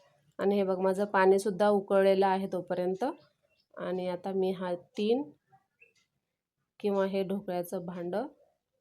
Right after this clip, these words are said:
यामध्ये ठेवून घेते आणि पातेलं व्यवस्थित सेट करते की कुठल्या बाजूनं ढोकळा आपला, म्हणजे असं गॅस नाही का, कधी किचन ओटा आपला थोडासा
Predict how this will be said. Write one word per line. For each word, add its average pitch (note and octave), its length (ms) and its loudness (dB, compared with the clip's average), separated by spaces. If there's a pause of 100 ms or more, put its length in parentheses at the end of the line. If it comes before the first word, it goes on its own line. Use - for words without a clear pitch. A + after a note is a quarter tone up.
यामध्ये F3 460 -2
ठेवून G#3+ 360 -4
घेते G#3 520 -6 (400)
आणि F#3 220 0
पातेलं F#3+ 420 -2
व्यवस्थित F#3 420 -2
सेट G#3 320 -6
करते F#3+ 460 -4
की G3 140 -10
कुठल्या G3 360 -4
बाजूनं F#3+ 420 0
ढोकळा F#3 340 -4
आपला, F3+ 280 -4 (1500)
म्हणजे F#3 160 -4
असं F#3+ 280 -2
गॅस F3+ 320 2
नाही A#3 140 2
का, F#3+ 280 -2 (320)
कधी F#3 220 -2
किचन F#3+ 340 -2
ओटा F3+ 260 -4
आपला F3+ 280 -6
थोडासा F#3 420 -4